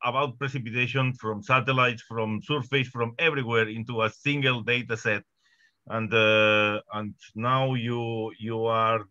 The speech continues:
the chief, uh, of a lab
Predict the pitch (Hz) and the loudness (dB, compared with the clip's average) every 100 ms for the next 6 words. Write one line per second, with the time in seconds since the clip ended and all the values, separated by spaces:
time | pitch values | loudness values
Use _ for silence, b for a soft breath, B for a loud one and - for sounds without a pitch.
0 | _ _ _ - 104 104 104 101 98 98 | _ _ _ -20 -8 -6 -4 -4 -2 -2
1 | 95 95 - - 131 - _ _ _ _ | -2 -4 -6 -2 -2 -2 _ _ _ _
2 | _ _ _ _ - 113 107 104 98 95 | _ _ _ _ -4 0 2 2 4 4
3 | 95 - 110 104 107 104 101 104 107 131 | 2 -2 -4 0 2 2 2 -2 2 2